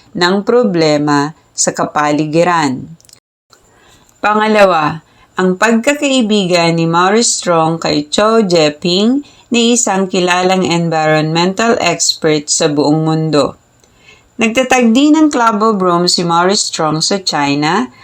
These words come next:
at si Doctor Zhou na Secretary General ng China Biodiversity Conservation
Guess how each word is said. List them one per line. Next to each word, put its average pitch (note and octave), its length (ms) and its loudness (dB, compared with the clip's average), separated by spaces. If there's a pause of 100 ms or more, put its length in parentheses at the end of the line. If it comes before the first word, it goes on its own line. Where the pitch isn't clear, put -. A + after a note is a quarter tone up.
(160)
at F#3 200 0
si F3 200 -2
Doctor G3+ 640 0
Zhou F3+ 440 0
na F3+ 200 2
Secretary G#3 760 -2
General E3 600 0
ng D3 280 -2
China A#3 560 2
Biodiversity F3 1600 -2
Conservation F3 1300 0